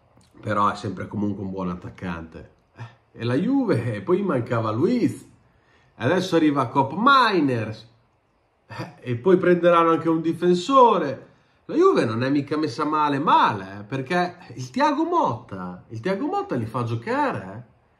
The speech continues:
Ragazzi, c'è, c'è poco da stare. Io sono onesto, sono onesto, cioè, stasera la Juve, la, ripeto, lasciamo stare che il Como è inguardabile.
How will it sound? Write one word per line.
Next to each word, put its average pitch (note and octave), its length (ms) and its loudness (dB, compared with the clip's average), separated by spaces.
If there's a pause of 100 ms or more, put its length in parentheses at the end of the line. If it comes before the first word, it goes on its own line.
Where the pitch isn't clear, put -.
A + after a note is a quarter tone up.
(420)
Ragazzi, D#3+ 800 -2 (260)
c'è, G3 280 0
c'è F3+ 160 0
poco A#3+ 400 2
da D#3 100 -2
stare. C#3+ 600 -4 (100)
Io C4+ 200 4
sono G#3 260 -2
onesto, G3 760 -4 (160)
sono F3+ 280 2
onesto, F#3 480 -2
cioè, C#3+ 380 -4 (360)
stasera A3+ 420 2
la C#3+ 80 -2
Juve, C#3+ 640 0
la, C3 340 -10
ripeto, C3 560 -2
lasciamo B2 380 -4
stare C#3+ 440 0
che D3 100 -4
il C#3 100 -2
Como D#3 480 4
è D3+ 60 0
inguardabile. D3+ 920 0